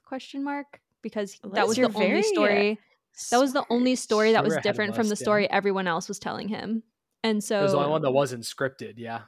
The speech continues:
Speaker 3: 'cause
Speaker 1: Yep.
Speaker 3: everyone else was,
Speaker 2: Yeah.
Speaker 3: like, very scripted and on point.
Speaker 1: Mm, mm-hmm.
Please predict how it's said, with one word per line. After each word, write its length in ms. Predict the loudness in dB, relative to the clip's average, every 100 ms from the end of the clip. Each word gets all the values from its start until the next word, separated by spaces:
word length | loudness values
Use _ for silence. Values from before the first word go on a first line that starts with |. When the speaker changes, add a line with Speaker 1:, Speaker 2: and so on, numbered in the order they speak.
| _
Speaker 3:
'cause 140 | -4
Speaker 1:
Yep. 0 |
Speaker 3:
everyone 320 | 0 0 -2 -4
else 180 | -4 -4
was, 80 |
Speaker 2:
Yeah. 20 | -6
Speaker 3:
like, 120 | -8
very 140 | -10
scripted 440 | -12 -10 -12 -10 -12
and 80 | -12
on 160 | -16
point. 300 | -16 -16 -6
Speaker 1:
Mm, 120 | -6 -6 _ _ _ _ _
mm-hmm. 300 | -4 -2 -2